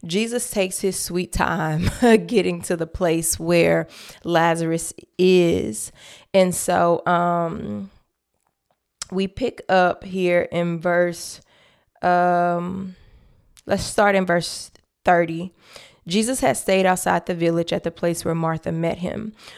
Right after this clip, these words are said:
When the people who were at the house consoling Mary saw her leave so hastily, they assumed she was going to Lazarus's grave to weep. So they followed her there. When Mary arrived and saw Jesus, she fell at his feet and said, "Lord,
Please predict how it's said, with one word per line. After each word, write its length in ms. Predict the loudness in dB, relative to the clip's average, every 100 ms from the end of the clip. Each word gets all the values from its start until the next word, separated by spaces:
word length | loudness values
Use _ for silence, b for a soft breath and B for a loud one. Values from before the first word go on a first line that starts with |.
| B
When 200 | -2 0
the 60 |
people 420 | -2 -4 -4 -4 0
who 80 |
were 120 | 2 2
at 240 | 2 0
the 80 | -2
house 320 | 0 -2 -2
consoling 640 | -4 -4 0 0 2 -2
Mary 460 | 0 0 0 -2 -6 -12 _ _ _ _ _ _ _ -8
saw 240 | 4 6
her 180 | 8 6
leave 260 | 4 0 0
so 140 | -4
hastily, 640 | -2 -2 0 -2 0 -2 B B B
they 140 | 2
assumed 500 | 2 2 0 2 0
she 120 | -2 -4
was 180 | -4
going 240 | 0 0 0
to 160 | -2
Lazarus's 600 | 0 2 2 -2 -4 -6 -4
grave 340 | -2 0 -2
to 140 | -6 -6
weep. 320 | -6 -6 -10 -18 B B 2
So 160 | 4
they 160 | 6 2
followed 380 | 4 4 4 2
her 120 | 0
there. 440 | 0 0 -2 -6 -12 B B
When 220 | 2 4
Mary 320 | 6 4 4
arrived 640 | 2 4 4 6 4 2 0
and 200 | -2 0
saw 260 | 0 0
Jesus, 440 | 0 -2 0 0 -2
she 160 | -4
fell 300 | -6 0 2
at 100 | 2
his 180 | 0 -4
feet 220 | -4 -4
and 100 | -4
said, 260 | -2 -2 -2
"Lord, 440 | 0 0 2 0